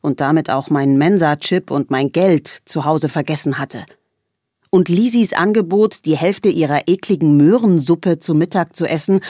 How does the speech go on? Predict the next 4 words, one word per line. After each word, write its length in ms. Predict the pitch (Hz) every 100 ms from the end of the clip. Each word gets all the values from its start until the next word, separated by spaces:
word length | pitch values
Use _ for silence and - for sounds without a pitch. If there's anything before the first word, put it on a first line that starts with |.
| -
hatte 200 | - 214
ich 180 | 196 190
abgelehnt. 600 | - - 156 127 135 - - _ _ _ _ _ _ _
Fehlentscheidung. 880 | - 226 165 151 - 156 147 143